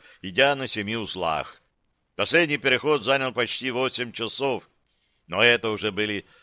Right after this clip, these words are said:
свои воды, родные берега. Наконец, уже после обеда двадцатого мая вторая Тихоокеанская эскадра — вошла в пролив Босфор Восточный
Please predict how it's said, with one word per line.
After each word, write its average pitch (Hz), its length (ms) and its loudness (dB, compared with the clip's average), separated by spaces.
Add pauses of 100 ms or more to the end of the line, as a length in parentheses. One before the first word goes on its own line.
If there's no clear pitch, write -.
свои 113 480 -2
воды, 98 420 -6 (340)
родные 110 540 -4
берега. 95 560 0 (800)
Наконец, 151 480 6
уже 139 320 2
после 104 460 -2
обеда 107 500 0 (380)
двадцатого 113 640 2
мая 123 440 2
вторая 135 540 2
Тихоокеанская 104 840 -2
эскадра — 120 560 0 (520)
вошла 170 340 4
в - 100 -4
пролив 147 440 0
Босфор 131 560 4
Восточный 135 880 0